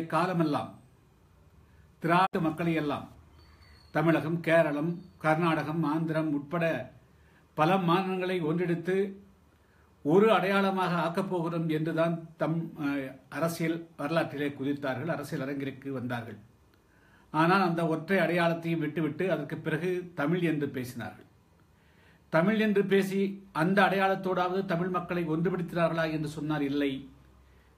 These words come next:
தமிழர்களையும் பல சாதிகளாக கூறுகளாக்கி, ஒரு சில சாதிகளுக்கு மட்டும் கொம்பு சீவி,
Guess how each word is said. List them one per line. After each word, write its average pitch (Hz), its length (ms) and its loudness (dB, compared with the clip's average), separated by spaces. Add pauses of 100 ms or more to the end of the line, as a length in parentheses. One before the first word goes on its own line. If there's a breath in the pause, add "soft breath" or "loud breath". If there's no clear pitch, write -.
(160)
தமிழர்களையும் 165 720 2
பல 156 240 0
சாதிகளாக 156 680 -2
கூறுகளாக்கி, 156 680 -4 (1400 soft breath)
ஒரு 185 200 6
சில 202 180 2
சாதிகளுக்கு 196 580 0
மட்டும் 190 380 0 (100)
கொம்பு 175 300 0
சீவி, 180 320 -2